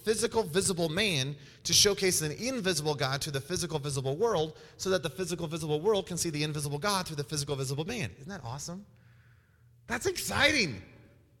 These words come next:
and confusing. But all that to say is, God, who is invisible, we, we, we, we, we understand that. And now we do see God in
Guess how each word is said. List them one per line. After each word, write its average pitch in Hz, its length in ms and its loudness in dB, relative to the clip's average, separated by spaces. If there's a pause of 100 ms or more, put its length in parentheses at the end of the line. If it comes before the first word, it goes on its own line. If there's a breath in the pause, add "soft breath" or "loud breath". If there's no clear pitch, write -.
(240)
and 185 120 0
confusing. 160 500 -2
But - 220 8 (1700 loud breath)
all 262 160 8
that 262 120 6
to 208 80 -4
say 247 320 2
is, 175 240 0 (480)
God, 240 380 4
who 220 200 0
is 254 220 2
invisible, 202 420 -4
we, 170 120 -8
we, 185 180 -6
we, 196 220 -6
we, 180 120 4 (140)
we 196 80 -4
understand 190 380 -4
that. 95 100 -10 (580)
And 185 120 -8
now 180 180 -2 (140)
we 180 100 0
do 185 220 0
see 214 180 2
God 151 500 2
in 190 320 0